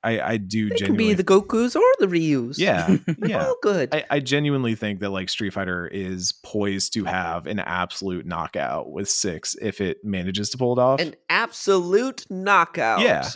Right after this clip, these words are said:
Speaker 2: Eric
Speaker 1: yeah.
Speaker 2: Van Allen, Axe of the Blood God.
Speaker 1: Yeah, quote that. Back of the box. <laughs>
Speaker 2: Backs to the box.
Speaker 1: <laughs> Teeps, I, I, so Tekken Seven is popular,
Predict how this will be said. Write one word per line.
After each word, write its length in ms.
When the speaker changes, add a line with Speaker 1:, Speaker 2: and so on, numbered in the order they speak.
Speaker 2:
Eric 140
Speaker 1:
yeah. 220
Speaker 2:
Van 200
Allen, 380
Axe 280
of 40
the 60
Blood 300
God. 180
Speaker 1:
Yeah, 100
quote 300
that. 240
Back 240
of 60
the 80
box. 500
<laughs> 420
Speaker 2:
Backs 360
to 40
the 80
box. 540
Speaker 1:
<laughs> 380
Teeps, 480
I, 120
I, 320
so 440
Tekken 320
Seven 640
is 160
popular, 920